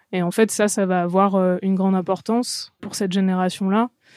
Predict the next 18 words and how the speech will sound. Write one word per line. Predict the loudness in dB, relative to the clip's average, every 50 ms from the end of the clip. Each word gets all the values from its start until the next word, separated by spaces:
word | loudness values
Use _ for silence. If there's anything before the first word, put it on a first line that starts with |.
| -20 -20 -20 _ _
Un | 0 4 4
autre | 4 4 4
truc | 2 0 0 0
qui | 0 -2
est | -2
très | 0 -2 0 0
important, | 0 0 0 -2 -4 0 0 0 0
c'est | 0 0 -4 -4
que | -4 -2 -2 0 0 2 2 2 0 0 -2 -4
en | -2 -2 0 0 0 0 0 0 -2
quatre-vingt-un, | -2 -2 -4 -4 -2 -4 0 0 2 0 2 4 4 6
il |
y | 6
a | 6
les | 4 2
premières | 0 0 0 2 2 0 0
chaînes | -2 -4 -2 0 0 -2
câblées | 0 2 2 2 4 4 4 4 4 4 2